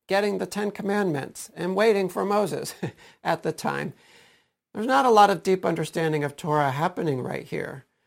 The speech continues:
Um, and so the reflected work that we are being especially empowered to do, remember we keep moving up. We were at the Nephesh in the last step. Well, the area that, um,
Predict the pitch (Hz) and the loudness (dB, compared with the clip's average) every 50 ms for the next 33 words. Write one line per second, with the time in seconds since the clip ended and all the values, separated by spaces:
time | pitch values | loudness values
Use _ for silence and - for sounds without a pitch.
0 | _ _ _ _ _ _ _ _ - 202 185 156 - 135 135 139 - - - _ | _ _ _ _ _ _ _ _ -16 -10 -8 -6 -6 -6 -6 -8 -10 -14 -16 _
1 | _ _ _ _ _ _ _ _ _ - 170 185 190 185 - 226 208 208 190 196 | _ _ _ _ _ _ _ _ _ -6 -4 -2 -2 -2 0 0 0 2 0 0
2 | 190 180 185 175 160 - - 240 277 320 - - - 196 165 139 131 127 127 131 | 0 0 -2 -2 -4 -4 -2 0 0 0 0 0 -2 -2 -2 -2 -2 -4 -4 -2
3 | 147 156 226 - _ - - _ _ _ _ _ _ 185 185 180 170 165 180 240 | -2 -2 -4 -6 _ -20 -20 _ _ _ _ _ _ -2 -2 -2 0 0 0 0
4 | 302 302 269 226 226 - 165 156 156 151 143 - - 160 151 - - - - _ | 2 2 2 0 0 0 0 0 0 0 -2 -4 -6 -8 -8 -8 -8 -12 -8 _
5 | - 214 226 - - 220 208 202 170 175 180 175 - 220 226 226 220 220 208 214 | 0 0 0 0 -2 -2 -2 -2 -2 -2 -4 -4 0 2 4 6 6 4 4 2
6 | - 175 156 - 226 247 254 214 175 151 151 185 233 277 262 233 - - 156 160 | -2 -6 -6 -4 0 2 4 4 4 4 2 0 0 -2 -4 -8 -14 -14 -10 -8
7 | 180 196 202 214 185 160 156 - - 202 - - 160 170 190 208 - 208 190 190 | -6 -6 -4 -4 -4 -4 -4 -4 -6 -8 -8 -6 -4 -4 -2 -2 -2 -2 0 0
8 | 190 165 139 135 131 - - _ _ - 160 160 160 156 147 165 165 160 170 185 | 0 0 0 -2 -4 -8 -12 _ _ -12 -8 -6 -4 -4 -2 0 0 0 2 0
9 | 185 185 185 185 190 196 208 214 208 208 - 147 139 127 - - 160 160 160 160 | -2 -2 -4 -4 -2 -2 0 0 -2 -2 -4 -6 -6 -8 -8 -8 -6 -4 -4 -2
10 | 160 180 190 214 233 226 - - - - 151 139 - - _ _ _ _ _ _ | 0 2 2 2 0 -2 -6 -10 -12 -10 -10 -10 -10 -12 _ _ _ _ _ _
11 | _ _ _ _ _ _ _ _ _ _ _ _ _ _ _ _ 226 233 247 262 | _ _ _ _ _ _ _ _ _ _ _ _ _ _ _ _ 0 2 4 4
12 | 233 - 220 226 233 233 233 226 220 214 202 196 190 185 185 180 - - - - | 4 4 6 6 8 8 8 8 6 6 4 4 4 4 4 2 -2 -10 -10 -4
13 | 165 170 165 160 160 160 160 - | -2 0 2 2 2 0 -2 -6